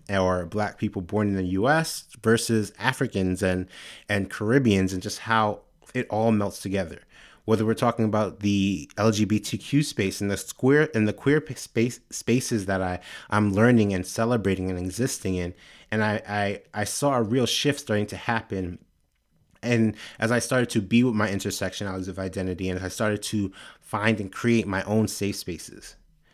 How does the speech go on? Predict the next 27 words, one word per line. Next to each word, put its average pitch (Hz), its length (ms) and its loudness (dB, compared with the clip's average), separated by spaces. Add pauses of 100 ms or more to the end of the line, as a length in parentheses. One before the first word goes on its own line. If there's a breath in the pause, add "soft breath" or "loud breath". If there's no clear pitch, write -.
(320 soft breath)
So 139 160 4
I'm 123 280 4
learning 190 300 6
all 101 200 4
this, 95 260 -4
and 104 80 0
I'm 101 160 -2
learning 135 260 4
to 117 140 -4
find 117 360 2
my 98 140 0
tribes, 98 440 -6
and 101 100 -4
I'm 98 140 -2
learning 110 240 2
to 104 140 -2
find 113 340 2
my 98 80 0
communities, 95 540 -2
and 98 100 -4
I'm 104 100 -4
learning 110 220 4
to 110 140 -4
find 113 480 2
my 101 100 0
safe 95 300 -4
spaces. 95 520 -8